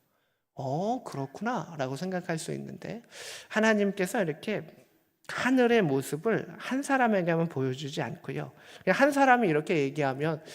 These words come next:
이 신뢰도가 떨어질 수 있어요. "아, 요한은 이것을 보았네, 환상을 보았네."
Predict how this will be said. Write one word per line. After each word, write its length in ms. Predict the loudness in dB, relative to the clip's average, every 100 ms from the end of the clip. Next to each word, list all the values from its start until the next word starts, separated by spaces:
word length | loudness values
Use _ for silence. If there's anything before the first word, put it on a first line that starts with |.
| -8 -2
이 100 | 0
신뢰도가 560 | 0 0 0 0 0
떨어질 340 | -2 -2 -2 -6
수 140 | -8
있어요. 400 | -12 -12 -16 -8
"아, 120 | -2 2
요한은 340 | 2 2 0
이것을 360 | 0 -2 -2 -2
보았네, 600 | 0 -2 -4 -8 -8 -10 _
환상을 480 | -4 -2 0 -2 -2
보았네." 540 | -4 -6 -8 -8 -10